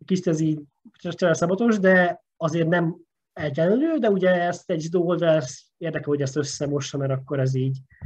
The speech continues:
lehet mondani, hogy ők nem nácik azért, de hogy antiszemiták is, az egy elég klasszikus, ö, jogos, ö, sértés. Úgyhogy ja, Dél-Afrika az ideológiai okokból nincs jóban.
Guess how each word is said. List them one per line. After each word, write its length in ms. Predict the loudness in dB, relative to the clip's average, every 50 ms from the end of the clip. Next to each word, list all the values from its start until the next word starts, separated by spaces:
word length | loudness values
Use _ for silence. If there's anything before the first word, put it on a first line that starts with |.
| -16 -16 _ _
lehet 200 | 0 0 2 2
mondani, 220 | 2 2 2 2
hogy 120 | 2 2 2
ők 160 | 0 -2 -4 -10 _ _ _ _ _ _ _ _ _ _ _ _ _ _ _
nem 240 | -6 -4 -4 -2 -2
nácik 520 | -2 -2 -2 -2 -2 -4 -4 -6 -6 -2
azért, 260 | 0 2 4 4 4 4
de 60 | 2
hogy 100 | 0 -4 -6
antiszemiták 720 | -8 -8 -8 -10 -10 -8 -4 -2 -2 -2 -2 -6 -8 -10
is, 140 | -12 -14 -12 -12
az 180 | -12 -10 -8
egy 180 | -8 -6 -4 -4
elég 180 | -4 -4 -4
klasszikus, 640 | -6 -10 -12 -12 -14 -18 -20 _ -18 -18 -18 -18 -16
ö, 140 | -14 -12 -12 -12 -14 -16 -20 _ _ _ _ _ _ _ _ _ _ _ _ _ _ _ _ -20 -20 -20 -20 _ -20 -18 -14 -10 -6
jogos, 480 | -6 -4 -2 -2 -4 -4 -4 -8 -10 -8
ö, 420 | -6 -6 -4 -4 -4 -4 -4 -4 -4 -6 -6 -8 -10 _ _
sértés. 500 | -16 -12 -10 -10 -8 -6 -8 -8 -8 -8
Úgyhogy 320 | -10 -10 -2 0 0 2 2
ja, 240 | 2 0 0 -2 -4
Dél-Afrika 580 | -8 -2 4 6 6 6 6 4 4 4 4
az 100 | 4 4
ideológiai 340 | 4 2 2 2 4 4 4
okokból 580 | 2 2 -2 -4 -2 0 2 2 2 0 -2 -8 _ _ -20 -20 -20 _ _ _ _
nincs 240 | -6 -6 -4 -2
jóban. 460 | -2 0 2 2 2 2 2 0 -4